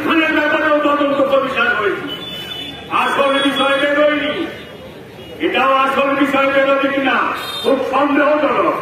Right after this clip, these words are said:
কারণ আসল রকম কাজ এ সরকার করে। যত রকমের চুরি, চচ্চড়ি, পাটকারি আর অসত্য কথাবার্তা, এ ছাড়া এ সরকার কিছু জানে না। মালার কি ব্যবস্থা?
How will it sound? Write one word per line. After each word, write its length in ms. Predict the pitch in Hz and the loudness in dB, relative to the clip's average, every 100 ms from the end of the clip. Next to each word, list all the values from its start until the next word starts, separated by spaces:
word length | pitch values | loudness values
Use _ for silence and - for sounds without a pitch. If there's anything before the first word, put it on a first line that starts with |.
| - - 156 160 | -8 -12 -8 -4
কারণ 220 | 233 233 | 0 0
আসল 560 | - 208 247 262 262 | 0 0 0 0 0
রকম 320 | 262 240 247 240 | 0 0 0 0
কাজ 460 | 247 240 262 254 | 0 0 2 2
এ 100 | 254 | 0
সরকার 480 | - 247 - 226 - - | 0 -2 -2 0 0 0
করে। 180 | - 330 - - - - - - - - - - - - | 0 -2 -4 -8 -6 -6 -6 -10 -12 -12 -16 -18 -16 -2
যত 240 | - 254 | 0 2
রকমের 500 | 247 262 262 269 277 262 269 | 2 2 2 2 2 0 -4
চুরি, 400 | 269 262 277 - | -4 -2 -2 0
চচ্চড়ি, 500 | 269 - 277 277 294 - | 0 0 -2 0 0 0
পাটকারি 540 | - - 254 277 294 - - - - - - - - - - | -2 -2 -2 -2 -2 -6 -12 -14 -16 -16 -16 -16 -16 -16 -4
আর 260 | 262 262 269 | 0 2 2
অসত্য 520 | 285 - 302 - 294 | 2 0 -2 0 0
কথাবার্তা, 760 | 269 285 247 233 170 - 151 - - - - - - - - - | 0 0 0 0 -2 -4 -6 -8 -10 -8 -8 -8 -10 -14 -14 -2
এ 280 | 214 233 233 | 0 0 0
ছাড়া 240 | 240 240 | 0 0
এ 140 | 240 233 240 | 0 0 0
সরকার 340 | 226 202 220 | -2 0 0
কিছু 420 | 220 - - 208 | 0 -4 -6 -2
জানে 160 | 196 180 | 0 0
না। 120 | 156 - - - - - - - - - - - | -2 -4 -10 -12 -14 -16 -16 -16 -12 -10 -10 -8
মালার 400 | - 226 240 294 294 - | 0 0 2 0 0 2
কি 100 | 302 | 4
ব্যবস্থা? 580 | 320 - 349 - - | 4 2 0 0 -4